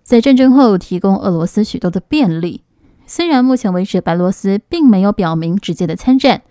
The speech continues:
但外界忧心白罗斯可能正在计划要入侵乌克兰。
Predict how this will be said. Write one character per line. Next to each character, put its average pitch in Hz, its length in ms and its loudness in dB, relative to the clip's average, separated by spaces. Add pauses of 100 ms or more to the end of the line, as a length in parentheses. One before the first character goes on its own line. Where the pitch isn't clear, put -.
(320)
但 180 220 2
外 170 140 0
界 175 120 -4
忧 180 160 -2
心 233 300 -2 (280)
白 175 120 -2
罗 185 160 -2
斯 226 360 0
可 - 200 0
能 208 240 4
正 311 160 2
在 214 120 4
计 185 160 -2
划 180 280 -2
要 170 120 0
入 170 160 -4
侵 175 320 -2
乌 185 60 -2
克 185 180 -2
兰。 165 360 -2